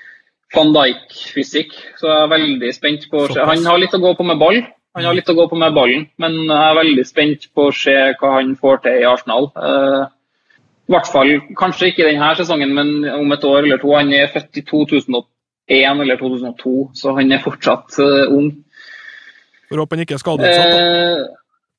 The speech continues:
Speaker 1: ja, han har ikke vært det ennå, i hvert fall.
Speaker 2: <laughs> Han skal til Arsenal, altså.
Speaker 1: Ja. Nei, altså videre har jeg gått for, eh, Jan Envia. Var litt inn på han i sted. Hadde et utrolig godt, eh, samarbeid med han.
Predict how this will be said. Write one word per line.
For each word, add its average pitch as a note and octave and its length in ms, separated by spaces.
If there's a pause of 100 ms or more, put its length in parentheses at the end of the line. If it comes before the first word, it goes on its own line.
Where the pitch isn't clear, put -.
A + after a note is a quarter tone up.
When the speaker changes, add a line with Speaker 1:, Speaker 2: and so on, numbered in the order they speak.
(680)
Speaker 1:
ja, G#3+ 400
han F#3+ 100
har D#3+ 80
ikke C#3+ 160
vært - 120
det E3+ 180
ennå, D3+ 60
i F#3 100
hvert G#3+ 40
fall. A3 300 (200)
Speaker 2:
<laughs> - 280
Han D#3 120
skal D3 180
til C#3+ 80
Arsenal, A#2+ 240
altså. D#3+ 140 (1500)
Speaker 1:
Ja. C3+ 200 (1400)
Nei, G#3 240
altså G3+ 260
videre G3 320
har F#3 140
jeg E3 120
gått E3+ 220
for, F3 140
eh, E3+ 300
Jan E3 200
Envia. D#3 420
Var E3 140
litt E3 160
inn D#3 140
på D#3+ 100
han D3+ 100
i D3 40
sted. D3+ 260 (100)
Hadde D3+ 380
et - 260
utrolig C#3 460
godt, - 340
eh, C3+ 140
samarbeid B2+ 420
med C3+ 100
han. D#3+ 180